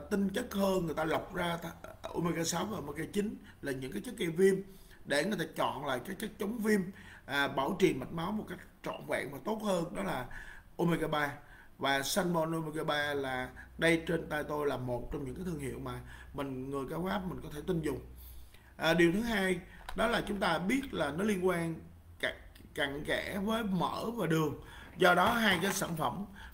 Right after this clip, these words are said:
mà tôi cũng khuyên là đối với lại cái phác đồ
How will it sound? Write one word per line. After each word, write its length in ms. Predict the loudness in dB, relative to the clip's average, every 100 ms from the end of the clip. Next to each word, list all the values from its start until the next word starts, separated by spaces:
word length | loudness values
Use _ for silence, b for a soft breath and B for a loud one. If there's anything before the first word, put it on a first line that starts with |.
| 0
mà 80 | 0
tôi 80 | 0
cũng 360 | -2 -2 -2 -6 -8 -12 4
khuyên 360 | 6 6 4
là 80 | 0
đối 180 | 0 -2
với 180 | -2 -2
lại 300 | -2 -2 -4 -10 -18 -18 -18 -18 -16 -12
cái 200 | -2 0
phác 220 | 0 0 0
đồ 360 | 2 0 -2